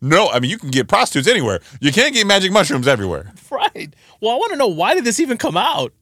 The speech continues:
Speaker 1: I, I don't know. And
Speaker 2: You
Speaker 1: then and then, first of all, shout out to the person who put this, this post together.
Speaker 2: Yeah.
Speaker 1: This is the world's worst photo of her, and it's perfect for the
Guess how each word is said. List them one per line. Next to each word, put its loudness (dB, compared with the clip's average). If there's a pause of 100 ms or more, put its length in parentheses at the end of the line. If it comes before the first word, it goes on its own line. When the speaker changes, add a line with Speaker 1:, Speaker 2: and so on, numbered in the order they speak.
Speaker 1:
I, 0 (260)
I -4
don't -2
know. 2
And 0
Speaker 2:
You 0
Speaker 1:
then -10 (460)
and -2
then, -2
first 0
of -4
all, 2
shout 2
out 2
to -8
the -6
person -2
who -6
put -6
this, -6
this -6
post 0
together. 0 (160)
Speaker 2:
Yeah. -8
Speaker 1:
This 2
is -6
the 2
world's 2
worst 0
photo 2
of -2
her, 2
and -2
it's -8
perfect 0
for -2
the -10